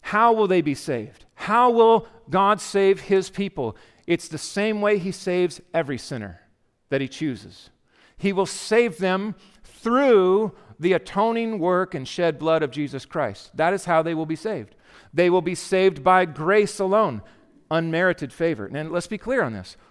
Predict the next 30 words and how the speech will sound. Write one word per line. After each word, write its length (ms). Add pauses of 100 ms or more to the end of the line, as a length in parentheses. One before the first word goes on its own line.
(300)
Why 280
did 120
he 120
put 200
a 60
partial 360
hardening 400
on 100
the 60
Jews? 460 (320)
I 100
think 140
one 220
answer 360
is, 220
is 80
so 160
that 160
they 120
understand 520
very 180
clearly 480 (260)
we 140
are 100
not 220
saved 340
because 400
of 120
our 80
ethnicity. 640